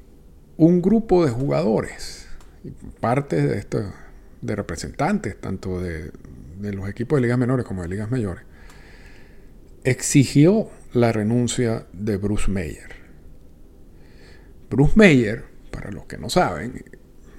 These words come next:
y, y repito, revisen el archivo de los podcasts, porque aquí mucho del, casi todo lo que vamos a hablar hoy ya lo hemos hablado en detalle,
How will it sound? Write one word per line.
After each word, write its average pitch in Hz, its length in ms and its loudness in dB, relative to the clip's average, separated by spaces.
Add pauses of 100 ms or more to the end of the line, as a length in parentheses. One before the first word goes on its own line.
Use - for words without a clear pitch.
(200)
y, - 60 -10
y 80 320 -8
repito, 104 720 -2 (360)
revisen 120 600 4
el 131 140 4
archivo 147 440 2
de 123 100 4
los 101 200 4
podcasts, - 460 4
porque - 240 -4
aquí 110 340 -2
mucho 123 380 4
del, 107 160 0 (120)
casi - 320 0
todo 170 280 12
lo 143 80 8
que 120 100 2
vamos 131 220 2
a 127 40 6
hablar 113 220 4
hoy 104 240 2
ya 107 140 -2
lo 110 80 0
hemos 120 180 -2
hablado 101 480 -2
en 104 100 -4
detalle, 85 600 -6